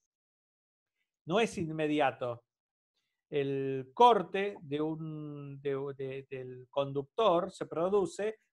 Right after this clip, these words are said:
cuando hay una corriente sostenida a lo largo de un tiempo. Obviamente, si yo tengo,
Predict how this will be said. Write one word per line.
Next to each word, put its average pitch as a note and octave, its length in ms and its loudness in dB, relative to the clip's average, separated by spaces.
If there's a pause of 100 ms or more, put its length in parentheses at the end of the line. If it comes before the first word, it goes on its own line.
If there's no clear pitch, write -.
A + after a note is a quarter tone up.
cuando D#3 540 2
hay F#3+ 360 2 (100)
una F#3 520 -2 (100)
corriente F#3+ 680 -2
sostenida F#3+ 760 -4
a - 20 -2
lo D#3+ 120 0
largo C#3+ 300 2
de C#3+ 80 0
un F#3 100 -6
tiempo. C3 460 -2 (280)
Obviamente, F#3+ 840 4 (200)
si - 180 -4
yo G3+ 200 2
tengo, G3+ 640 2